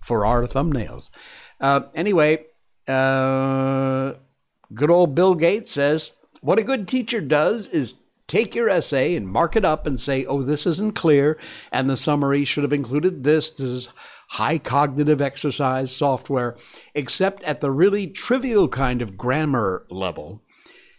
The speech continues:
uh, has essentially zero," the multi-billionaire noted, "particularly once you get out of a very templated writing exercise,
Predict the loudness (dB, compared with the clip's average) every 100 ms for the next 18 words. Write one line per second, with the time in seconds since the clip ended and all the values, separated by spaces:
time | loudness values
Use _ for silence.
0 | _ -2 2 2 0 -2 0 -2 -2 -4
1 | -4 0 0 0 -4 -8 -2 2 4 4
2 | 2 -4 -10 -8 -6 -6 -6 -8 -8 -8
3 | -10 -12 -12 -12 -10 -10 -6 -8 -6 -8
4 | -6 -2 2 2 4 2 0 -4 -2 -2
5 | -4 -2 0 0 0 0 0 0 -2 -4
6 | -8 -6 -4 -4 -4 -4 -2 0 0 0
7 | 0 -2 -4 -8 -6 -6 -4 -4 -6 -8
8 | -10 -12